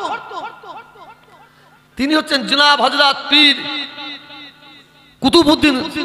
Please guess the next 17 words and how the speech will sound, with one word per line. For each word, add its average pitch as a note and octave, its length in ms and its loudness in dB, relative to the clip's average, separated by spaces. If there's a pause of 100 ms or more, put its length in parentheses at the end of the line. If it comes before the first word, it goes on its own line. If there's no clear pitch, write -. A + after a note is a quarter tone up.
(380)
সিদ্দিকী C4 340 0
ভাই A#3 160 4
সাহেব G#3+ 200 0
হুজুর G3+ 140 -6
কেবলা। F3 300 -8 (320)
তানার A#4+ 360 4
দ্বারাই G#3 260 2 (2750)
মুজাদ্দেদ D4+ 480 0
মিশন D#4+ 420 2
তৈরি D4 180 2
করেছিলেন। A#3+ 480 -2 (2250)
তানার G4 420 4
পরে, G4 400 4 (1800)
তানার G#4+ 380 4
পরে F4+ 220 4 (720)
ফুরফুরা F#4+ 400 4
শরীফ D#4 320 2